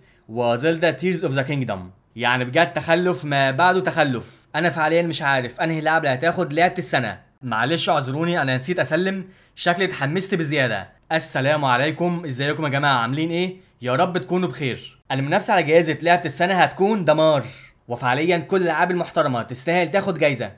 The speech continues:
والفيديو ده برعاية محلات جيمز تو ايجيبت لبيع أي شيء يخص ألعاب.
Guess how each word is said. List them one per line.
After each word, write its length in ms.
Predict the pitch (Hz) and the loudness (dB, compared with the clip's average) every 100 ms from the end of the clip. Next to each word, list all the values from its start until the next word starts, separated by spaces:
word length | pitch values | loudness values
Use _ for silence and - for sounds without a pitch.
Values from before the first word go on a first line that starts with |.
| _ | _
والفيديو 520 | 123 135 131 165 135 | -2 -2 2 0 0
ده 200 | 135 156 | 0 0
برعاية 640 | 170 151 139 151 143 117 - 127 | 2 2 4 2 0 -4 -6 -6
محلات 720 | 131 135 117 131 165 190 139 | -6 -6 -6 -2 0 0 -4
جيمز 400 | 123 135 160 170 | -4 -2 -2 -2
تو 120 | 180 | -2
ايجيبت 460 | 151 120 98 - - - | 0 -2 -8 -14 -20 -10
لبيع 500 | 117 131 160 151 135 | -4 0 2 0 -2
أي 240 | 160 156 | 0 0
شيء 280 | 147 165 143 | 0 0 -2
يخص 300 | 131 185 185 | -2 -4 -4
ألعاب. 380 | 165 117 107 92 | -2 -2 -4 -8